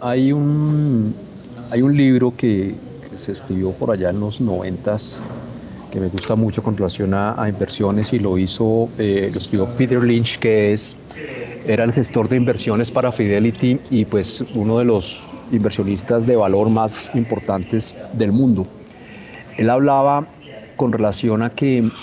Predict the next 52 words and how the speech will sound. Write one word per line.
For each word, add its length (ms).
una 160
de 80
las 180
formas, 480
obviamente 460
con 140
su 100
equipo 320
de 80
research 520
y 40
todo 320
lo 100
que 140
podía 300
tener 200
una 120
empresa 340
como 180
Fidelity, 600
pero 140
él 60
decía 300
que 160
una 140
de 80
las 160
formas 460
para 220
que 400
él, 220
o 80
que 100
más 160
le 100
gustaba 500
a 60
él 140
para 240
seleccionar 840
sus 460
inversiones, 840
era 340
salir 300
de 120
compras 380
con 120
su 160
esposa 420
y 60
su 160
hija. 220